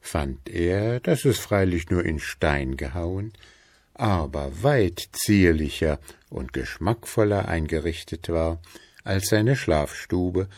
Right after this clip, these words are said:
bei Meister Kaspar. Nur kam ihm die Bettlade sonderbar vor,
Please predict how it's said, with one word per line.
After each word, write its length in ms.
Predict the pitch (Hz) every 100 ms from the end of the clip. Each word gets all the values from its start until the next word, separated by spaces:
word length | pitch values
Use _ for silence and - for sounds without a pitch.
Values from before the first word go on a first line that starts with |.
| _
bei 140 | 107 104
Meister 440 | 107 110 - 127
Kaspar. 680 | - - 65 - - 64 - _ _ _ _ _ _ _ _ _ -
Nur 240 | 139 104
kam 340 | - 95 80
ihm 280 | - 87 82
die 120 | 78
Bettlade 720 | - 107 - - 123 113 98 92
sonderbar 600 | - 95 92 87 90 82
vor, 420 | - 87 85